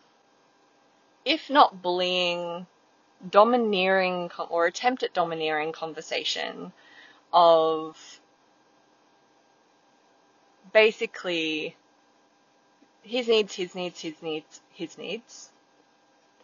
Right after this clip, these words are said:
without actually giving me information. So I know that there are people listening out there who are like, "Holy shit, I can relate," because the main issues I have at work is not having the information I need or not being given the information I need, but people are always still bitching, complaining about it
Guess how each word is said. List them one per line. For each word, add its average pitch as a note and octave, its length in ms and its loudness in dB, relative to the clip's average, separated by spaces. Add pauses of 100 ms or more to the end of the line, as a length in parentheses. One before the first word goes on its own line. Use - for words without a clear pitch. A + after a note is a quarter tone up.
(360)
without G3 280 10
actually G#3+ 300 6
giving E3 240 -6
me C3+ 160 -6
information. - 640 -14 (680)
So G#3 140 4
I A3+ 80 10
know F3+ 440 4
that G3+ 160 -10
there E3 120 4
are E3 40 2
people D#3 320 -10
listening D#3 420 -8
out D#3 160 -4
there D#3 280 0
who D#3+ 200 -10
are D#3+ 100 0
like, D3+ 300 0
"Holy F3+ 360 -6
shit, D#3+ 340 -2 (100)
I D#3+ 80 -6
can E3+ 140 -12
relate," D#3+ 400 -2
because D#3+ 600 -8 (760)
the F3 120 -8
main D#3+ 280 0
issues E3+ 300 -4
I D3+ 120 6
have E3+ 220 2
at - 100 -2
work D#3 360 0
is D#3+ 280 -10
not E3 260 0
having F#3+ 300 -2
the F3+ 80 -4
information F3 460 -4
I F3 80 -4
need E3 220 -10
or D#3 60 -14
not E3 180 -8
being F#3+ 200 -4
given A#3 200 0
the G#3 120 0
information F#3 420 -4
I F3 60 2
need, F3 320 -4
but - 120 -16
people - 260 -8
are D#3+ 60 0
always - 240 -2
still F3 180 -10
bitching, E3 400 -10
complaining - 420 -8
about - 300 -4
it - 160 -4